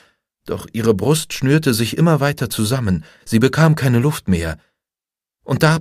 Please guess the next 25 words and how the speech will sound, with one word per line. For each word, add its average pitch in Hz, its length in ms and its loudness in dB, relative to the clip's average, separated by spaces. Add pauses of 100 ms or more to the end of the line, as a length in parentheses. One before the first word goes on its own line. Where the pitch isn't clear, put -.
(120)
plötzlich 156 560 0
dieser 104 280 0
kalte 151 480 0
Hauch, 135 300 0 (320)
der 98 120 2
sie 101 160 2
berührte 123 680 2
wie 117 140 2
eine 104 180 2
übergriffige 113 760 0
Liebkosung. 92 760 0 (1080)
Die - 100 -2
Angst - 480 -4 (160)
drang 101 300 0
in 98 180 -2
jede 107 300 0
Faser 87 440 -4
ihres 85 300 -10
Körpers. - 600 -12 (1000)
Da 80 160 -12
war 78 100 -8
noch 85 220 -8
jemand 78 320 -12
im 82 100 -8
Raum. 76 380 -10